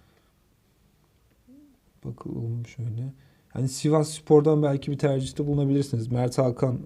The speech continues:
olabilir. Oraya da Mert Hakan'ı koyabiliriz arkadaşlar. E, Sivasspor'da. Yani performans çok olağanüstü olmasa da son zamanlarda Mert Hakan'ın arkadaşlar, e, kadroyu da kaydedelim.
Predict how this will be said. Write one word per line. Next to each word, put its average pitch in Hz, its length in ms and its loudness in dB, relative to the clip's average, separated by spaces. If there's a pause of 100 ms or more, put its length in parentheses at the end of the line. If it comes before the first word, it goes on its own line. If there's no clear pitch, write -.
olabilir. 127 400 -6
Oraya 147 240 2
da 139 80 4
Mert 139 280 4
Hakan'ı 139 520 2 (640)
koyabiliriz 156 500 4
arkadaşlar. 117 880 2 (1800)
E, 120 40 -4
Sivasspor'da. 127 920 -2 (400)
Yani 170 100 -8
performans 165 600 2
çok 165 180 2
olağanüstü 156 420 6
olmasa 156 360 0
da - 40 -10
son 139 380 0
zamanlarda 127 800 -2 (400)
Mert 143 260 2
Hakan'ın 127 360 -2
arkadaşlar, 120 840 -2 (560)
e, 127 280 -2 (1700)
kadroyu 127 240 -2
da 160 60 -8
kaydedelim. 139 540 0